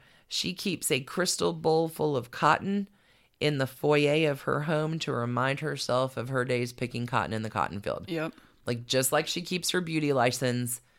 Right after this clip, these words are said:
Speaker 1: she keeps a bowl of cotton around as well. He adopts her daughters. They have another child together.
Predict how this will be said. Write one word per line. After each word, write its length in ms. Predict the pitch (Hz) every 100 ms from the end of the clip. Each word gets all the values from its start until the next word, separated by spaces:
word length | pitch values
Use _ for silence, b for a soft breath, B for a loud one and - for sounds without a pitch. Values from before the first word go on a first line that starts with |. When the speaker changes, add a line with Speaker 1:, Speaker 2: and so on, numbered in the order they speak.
| _
Speaker 1:
she 200 | - 131
keeps 300 | 120 147 135
a 40 | 135
bowl 520 | 127 123 120 120 -
of 340 | - 113 113 107
cotton 300 | 127 101 107
around 300 | 113 107 107
as 140 | 104
well. 220 | - - - _ _
He 720 | _ - 247 247 247 247 - _ -
adopts 580 | 165 147 147 139 - -
her 480 | 165 156 151 147 143 139
daughters. 480 | 127 139 196 214
They 140 | - 147
have 220 | 151 147
another 320 | 147 139 135
child 460 | 131 139 131 131 127
together. 580 | 107 117 117 135 156